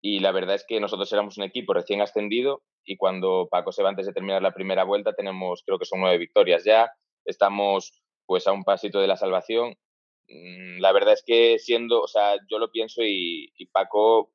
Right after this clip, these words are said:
para el Breogán ha sido muy, muy bueno, muy bueno. Eh, nos ha ayudado mucho, a, a, a, nos ha ayudado a construir el equipo desde el primer momento y,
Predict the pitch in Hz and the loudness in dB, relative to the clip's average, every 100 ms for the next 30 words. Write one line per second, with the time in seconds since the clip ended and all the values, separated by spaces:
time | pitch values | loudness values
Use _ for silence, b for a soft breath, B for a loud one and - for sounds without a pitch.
0 | _ - 98 92 92 92 95 95 98 104 | _ 2 4 4 4 0 -2 0 0 0
1 | 104 107 98 92 92 82 110 123 95 90 | -4 -4 -4 -4 -6 -6 -2 0 2 2
2 | 78 78 98 113 90 80 78 _ _ _ | 0 -8 -8 -6 -4 -6 -8 _ _ _
3 | _ - 95 92 90 90 87 104 104 107 | _ -2 4 6 6 4 2 2 4 4
4 | 104 147 151 160 135 101 101 67 104 _ | 4 -2 -2 0 2 2 2 -2 -6 _
5 | 101 101 95 107 110 101 101 - 98 101 | -8 -6 -2 0 2 0 -4 -10 -6 -4
6 | 98 95 101 101 101 98 98 95 95 101 | -4 -4 -4 -2 -4 -2 -6 -6 -6 -6
7 | 98 101 110 92 85 82 82 | -4 -2 -2 -2 -2 -2 -4